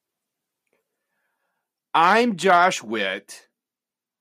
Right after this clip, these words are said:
Episode tw-,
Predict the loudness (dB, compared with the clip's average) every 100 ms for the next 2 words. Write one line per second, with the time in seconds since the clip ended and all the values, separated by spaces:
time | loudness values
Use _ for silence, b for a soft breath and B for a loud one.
0 | _ _ _ _ _ _ _ _ _ _
1 | _ _ _ _ -4 -2 -4 -2 0 0
2 | -2 -16